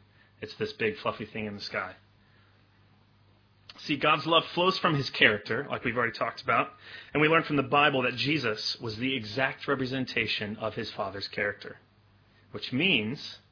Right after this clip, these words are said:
that everything that Jesus said and did was a perfect representation of the Father's love. Listen to some of Jesus' words from another part of the book of John.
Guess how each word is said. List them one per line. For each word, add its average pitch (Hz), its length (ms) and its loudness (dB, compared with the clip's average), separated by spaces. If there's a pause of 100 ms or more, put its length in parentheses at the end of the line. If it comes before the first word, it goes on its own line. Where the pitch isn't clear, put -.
(960)
that 123 140 0
everything 165 380 6
that 143 120 2
Jesus 131 260 -2
said 131 360 4
and 117 180 -4
did 110 320 0
was 107 160 -2
a 113 60 -4
perfect - 600 -4
representation 107 920 -2 (640)
of 101 120 -12
the 104 60 -8
Father's 98 520 -6
love. - 400 -12 (1700)
Listen 139 240 -2
to 139 60 0
some 151 160 0
of 123 60 0
Jesus' 135 340 0
words 113 200 2
from 120 120 -2
another 117 240 2
part 113 160 0
of 107 80 -2
the 104 40 -8
book 107 180 -6
of 107 60 -14
John. 98 320 -6